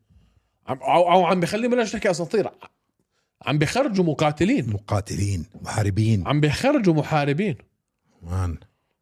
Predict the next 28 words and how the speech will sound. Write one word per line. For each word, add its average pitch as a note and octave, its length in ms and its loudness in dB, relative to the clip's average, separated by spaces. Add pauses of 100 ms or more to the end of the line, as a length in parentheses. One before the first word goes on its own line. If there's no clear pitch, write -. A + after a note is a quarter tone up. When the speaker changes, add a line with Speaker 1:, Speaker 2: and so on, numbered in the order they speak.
(2750)
Speaker 2:
أوكي. A#2 360 2 (580)
تمام، A2+ 300 4
أنا B2 140 2
خلصت B2 320 -2
اللي G#2 120 -6
علي E2+ 240 -4
هيك. - 480 -10 (300)
Speaker 1:
طيب. A#2+ 180 0 (140)
Speaker 2:
<laughs> - 100 -8
ما، A#2 180 2
بس A2 320 -2
هاي B2+ 120 -2
ال-، A2 140 -8
القلب G#2+ 380 -2
اللي F#2+ 140 0
عملها، F#2+ 280 0
مان، G2+ 220 0
عن F2+ 140 -2
جد G2+ 440 -6 (180)
Speaker 1:
في F3 240 -2
Speaker 2:
كيفت D3 140 0
Speaker 1:
النزالين D3+ 360 0
Speaker 2:
عليه. F#3 100 0
Speaker 1:
اللي C3+ 120 0
قبليهم D3 340 0
لازم C3 220 -2
نحكي G#2+ 260 -10
فيهم. F#2+ 240 -10